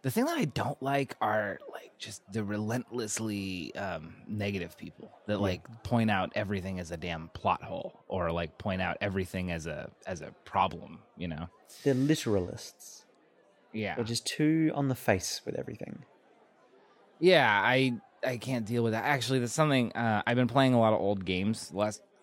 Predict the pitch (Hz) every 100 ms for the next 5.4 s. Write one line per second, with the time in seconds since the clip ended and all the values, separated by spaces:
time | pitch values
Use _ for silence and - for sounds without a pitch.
0 | - 127 127 127 147 285 - - - 117
1 | 110 104 98 _ - - - 117 135 117
2 | - 175 180 175 175 160 143 120 - 120
3 | 107 92 101 - - - _ - - _
4 | _ - - - - - - 110 98 92
5 | 82 82 82